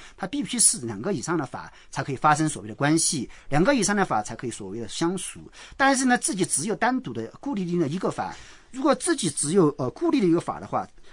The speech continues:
呃，谁和谁发生这个关系，谁和谁发生相属，自己和自己怎么可能发生相属呢？所以说从这个方面观察的时候，一体相属的也是不容有的，也是不，根本不可能存在的。<clears throat> 各自本体而存在，说有实法无相属。因为就是说有实法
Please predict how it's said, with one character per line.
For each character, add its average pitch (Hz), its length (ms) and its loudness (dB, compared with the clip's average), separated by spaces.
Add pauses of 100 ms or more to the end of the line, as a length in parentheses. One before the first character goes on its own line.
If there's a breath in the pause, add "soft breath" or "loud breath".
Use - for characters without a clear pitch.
(240 soft breath)
呃， 95 100 -6
谁 196 220 -2
和 233 140 4
谁 151 200 4
发 185 200 4
生 180 180 0
这 165 80 -4
个 120 100 -4
关 139 200 -2
系， 135 180 -4
谁 180 160 0
和 233 100 2
谁 185 220 2
发 185 160 -2
生 190 120 -4
相 233 220 -6
属， - 240 -10
自 349 160 -2
己 208 100 -2
和 190 140 -2
自 - 160 -2
己 151 100 -6
怎 104 140 -8
么 127 80 -6
可 - 80 -10
能 110 100 -10
发 143 140 -8
生 139 140 -6
相 170 200 -2
属 104 160 -12
呢？ 85 100 -14 (280 loud breath)
所 - 160 4
以 233 60 2
说 226 120 4
从 165 160 0
这 214 80 -2
个 247 80 -2
方 214 120 0
面 165 80 2
观 156 160 -2
察 117 100 -8
的 104 100 -10
时 - 140 -6
候， 117 80 -6
一 285 160 -4
体 - 160 -8
相 147 220 -6
属 - 160 -10
的 - 80 -12
也 107 180 -8
是 - 160 -2
不 - 140 -10
容 143 180 -2
有 90 220 -10
的， - 120 -16
也 185 140 -10
是 - 140 -4
不， 220 180 -12 (160)
根 220 120 -4
本 143 100 -4
不 - 100 -16
可 - 120 -16
能 - 120 -20
存 - 180 -18
在 - 180 -14
的。 - 140 -20
<clears throat> 240 60 6 (1080 loud breath)
各 294 180 6
自 220 100 0
本 165 160 4
体 151 120 0
而 98 80 -4
存 101 260 -8
在， 135 240 4
说 160 100 -6
有 101 120 -4
实 - 120 -8
法 90 160 -8
无 82 80 -16
相 107 220 -10
属。 - 200 -12
因 233 180 2
为 254 160 6
就 202 100 0
是 180 100 2
说 - 20 4
有 131 180 0
实 202 240 -2
法 - 260 -8